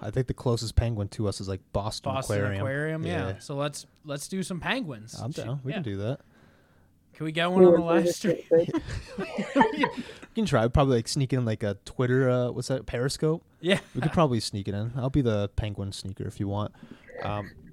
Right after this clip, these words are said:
Speaker 1: yeah, I was super curious 'cause I came across your page on Instagram,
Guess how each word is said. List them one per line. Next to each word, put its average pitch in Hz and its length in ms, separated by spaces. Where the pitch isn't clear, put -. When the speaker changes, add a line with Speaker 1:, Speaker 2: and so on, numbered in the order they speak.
Speaker 1:
yeah, 170 160
I 170 60
was 185 140
super 233 300
curious 139 340
'cause - 120
I 139 100
came 165 220
across 147 380
your 117 100
page 117 300
on 101 140
Instagram, 101 600